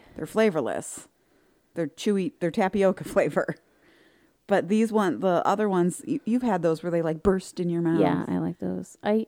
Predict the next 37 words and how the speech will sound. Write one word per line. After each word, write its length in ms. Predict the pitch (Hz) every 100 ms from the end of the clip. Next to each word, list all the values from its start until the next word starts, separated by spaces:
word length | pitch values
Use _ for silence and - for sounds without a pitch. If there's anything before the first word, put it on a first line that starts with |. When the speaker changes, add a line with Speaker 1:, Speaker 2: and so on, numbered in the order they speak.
| -
Speaker 2:
I, 260 | 220 226 -
I 100 | 214
get 220 | 214 180
coffee 340 | - 170 - -
flavors. 600 | - 85 120 127 - -
So, 600 | - - 175 160 147 165 _ _ _ _ _ -
like, 180 | 175 165
when 140 | 165
I 120 | 165
get 240 | 165 156 -
those, 300 | 156 151 165
it's 200 | - -
either 180 | 135 117
coffee 600 | - 208 208 208 196 180
or 140 | -
chocolate 1080 | - - 185 196 175 160 151 - - - - _
in 140 | 165 151
a 120 | 143 -
coffee 640 | - - - - 50 - _ -
boba 280 | 160 -
tea. 300 | - - - - _ _ _ _ _ _ - - _ _ _ _ _ _ _ - _ _ -
Anyway. 180 | 120 160
Speaker 1:
So, 100 | 151 156 _ _ _
yes, 400 | - 160 117 143 -
it 120 | 165
was 360 | 196 185 - - _
<laughs> 200 | _ -
really 240 | 190 190 - _ _ _ -
deeply 360 | - 208 185 160
Speaker 2:
That 100 | 170
Speaker 1:
disappointing. 420 | 185 294 170 151
Speaker 2:
sounds 360 | 139 143 - -
Speaker 1:
It 60 | -
was 100 | 202
Speaker 2:
disgusting. 480 | - - - - -
Speaker 1:
so 420 | 208 - - 220
bad. 600 | 196 180 180 196 170